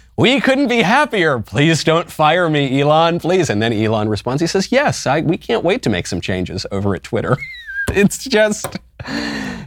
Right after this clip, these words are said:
it's just delicious. And the, the best part about it is something that has, that has bugged me, and I know it bugs a lot of other people in the conservative movement, which is that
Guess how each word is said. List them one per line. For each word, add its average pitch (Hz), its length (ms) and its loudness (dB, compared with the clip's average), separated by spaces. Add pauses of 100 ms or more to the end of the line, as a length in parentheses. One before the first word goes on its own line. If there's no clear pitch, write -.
(160)
it's 131 240 2
just 135 580 0
delicious. 113 640 0
And 139 260 2
the, 139 300 0
the 135 360 0 (320)
best - 320 -2
part 185 200 2
about 87 300 -2
it 90 160 -4 (880)
is 131 140 2
something 120 400 0
that 98 120 0
has, 95 240 -2 (320)
that - 240 0 (420)
has 151 140 4
bugged 156 360 2
me, 147 200 2
and 131 80 0
I 120 60 2
know 120 120 2
it 104 100 -2
bugs 104 220 2
a 101 60 0
lot 92 200 2
of 95 80 -4
other 87 180 -2
people 110 420 -2 (340)
in 98 260 0
the 92 80 2
conservative 98 840 -2
movement, 98 540 -2 (280)
which 120 200 0
is 107 160 -2
that 87 320 0